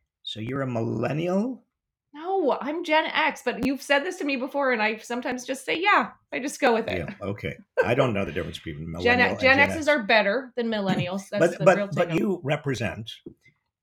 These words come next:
Speaker 1: um, uh, you know, Gen X and millennials, a huge cohort,
Speaker 2: Mm-hmm.
Speaker 1: uh, you know, larger than the boomers.
Speaker 2: Yep.
Speaker 1: And th-, this is very much your world that you are inheriting from us.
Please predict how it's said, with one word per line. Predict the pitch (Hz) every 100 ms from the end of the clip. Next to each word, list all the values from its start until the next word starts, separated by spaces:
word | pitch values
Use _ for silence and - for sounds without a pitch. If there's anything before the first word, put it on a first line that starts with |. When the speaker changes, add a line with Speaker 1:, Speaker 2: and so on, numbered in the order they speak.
| -
Speaker 1:
um, | 123 113 127 - _ -
uh, | 101 - -
you | 113
know, | 87
Gen | 87 113
X | 120 101
and | 123 95
millennials, | 87 113 98 85 - -
a |
huge | - - 196 254 202 90 - -
cohort, | 180 165 - - _ _ 185
Speaker 2:
Mm-hmm. | 175 175 165 -
Speaker 1:
uh, | 95 98 98 101 127
you | 107
know, | 98
larger | 110 147 214 170 175 170
than | 151 151
the | 151
boomers. | 139 196 139 - - _ _
Speaker 2:
Yep. | 175 185 196 _ _ _ _ _ - - _ _ -
Speaker 1:
And | 120 117 101 -
th-, | 90 101 - -
this | 101 90 147 190 -
is | - 143 127 117
very | 110 101 123 151
much | 104 101 - - -
your | - 87 101 117 131 113
world | 110 190 139 98
that | 117
you | 95 117 131
are | 104
inheriting | 107 107 127 151 90 90 110
from | - 107 110 175
us. | 170 -